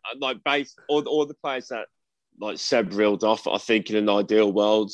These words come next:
they would try and move all of them on. I think, but then, yeah, I'd agree with Danny's point that there's,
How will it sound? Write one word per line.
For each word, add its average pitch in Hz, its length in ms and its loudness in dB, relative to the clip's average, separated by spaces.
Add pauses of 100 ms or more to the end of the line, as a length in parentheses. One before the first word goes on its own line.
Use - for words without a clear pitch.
(160)
they 98 180 0
would 98 200 -4
try 101 240 2
and 101 100 0
move 101 240 4
all 104 180 2
of 95 100 -4
them 101 160 -4
on. 110 240 0 (540)
I - 100 -6
think, 117 400 -2 (640)
but 101 220 -8
then, 104 240 2
yeah, 101 240 4 (260)
I'd 104 200 -2
agree 110 260 0
with 95 160 -6 (400)
Danny's 107 300 -2
point 113 300 0
that 98 100 -4
there's, 98 320 -4